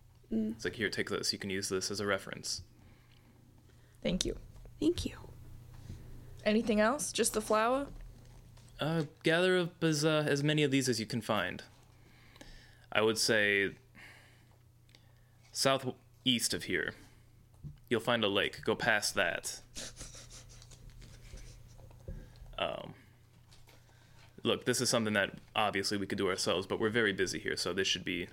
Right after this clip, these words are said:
Speaker 2: this should be easy for you to take care of.
Speaker 1: Leave it to us, ma'am.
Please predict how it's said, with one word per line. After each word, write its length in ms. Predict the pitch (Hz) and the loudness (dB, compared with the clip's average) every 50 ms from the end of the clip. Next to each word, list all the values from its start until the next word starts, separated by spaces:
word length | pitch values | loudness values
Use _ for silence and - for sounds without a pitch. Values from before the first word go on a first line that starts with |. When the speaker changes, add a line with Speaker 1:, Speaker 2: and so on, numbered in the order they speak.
| - | -4
Speaker 2:
this 140 | - 151 143 | -2 0 2
should 120 | - 143 117 | 2 2 2
be 120 | 117 92 | 2 2
easy 260 | 110 117 113 98 - - | 4 2 2 2 0 -2
for 140 | - - | -2 -2
you 120 | 98 92 90 | -4 -4 -4
to 80 | - | -6
take 200 | - - 95 87 | -4 -4 -4 -4
care 180 | - 98 92 80 | -2 -2 -2 -2
of. 200 | - - - - | -4 -6 -4 0
Speaker 1:
Leave 400 | 403 392 392 392 392 403 403 392 | 2 4 6 6 6 6 6 4
it 80 | 349 - | 2 2
to 120 | - 320 | 4 4
us, 220 | 294 294 302 - | 4 4 2 2
ma'am. 340 | - 311 294 285 285 294 311 | 4 4 6 6 6 6 4